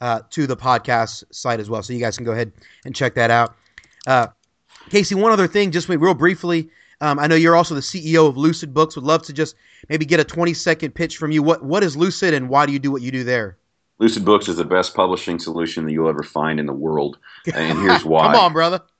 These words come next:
Speaker 2: Yeah, Lucid Books was intended for the author. Uh, it was created with the author in mind, and, and we're constantly investing to make it a better experience and pain-free publishing for our authors as they're up and coming, whether they're a first-time author or a seasoned author who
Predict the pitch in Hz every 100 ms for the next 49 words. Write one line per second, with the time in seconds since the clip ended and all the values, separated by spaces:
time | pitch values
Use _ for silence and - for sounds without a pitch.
0 | _ _ - - 90 80 78 101 123 113
1 | 107 113 95 82 82 98 95 90 - 78
2 | 76 78 78 73 85 87 95 101 - -
3 | - 76 78 - 80 78 - 85 85 78
4 | 95 87 85 82 80 78 78 80 82 80
5 | 76 80 85 85 92 92 - 85 80 76
6 | 80 - 78 80 78 80 76 82 80 78
7 | - 78 76 76 73 69 82 82 85 78
8 | 78 76 - 73 71 - - - - 82
9 | 80 80 78 78 73 73 76 73 73 -
10 | 73 73 78 80 76 - 82 - 80 78
11 | 80 - 76 73 - - - 76 76 -
12 | 85 80 78 78 76 80 73 80 78